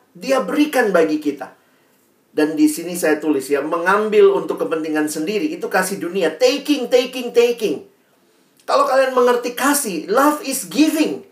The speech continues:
Love is not taking, taking. If love is taking, taking, that is not love. That is rampoking, teman-teman. Dan banyak orang pacaran kalau tidak punya kasih seperti ini,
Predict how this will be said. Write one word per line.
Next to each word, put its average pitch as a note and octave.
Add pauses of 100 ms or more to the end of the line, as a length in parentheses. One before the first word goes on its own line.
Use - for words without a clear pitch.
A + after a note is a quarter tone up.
(200)
Love D4+
is D4+
not -
taking, D4
taking. D4+
If C4
love C#4+
is -
taking, A#3
taking, C4
that G3
is F#3+
not D#3
love. F3+
That F3
is G3
rampoking, E3+
teman-teman. A2+ (1040)
Dan B2
banyak F#3
orang D#3+
pacaran D3+
kalau C3+
tidak F#3+
punya D#3+
kasih D#3+
seperti D#3+
ini, E3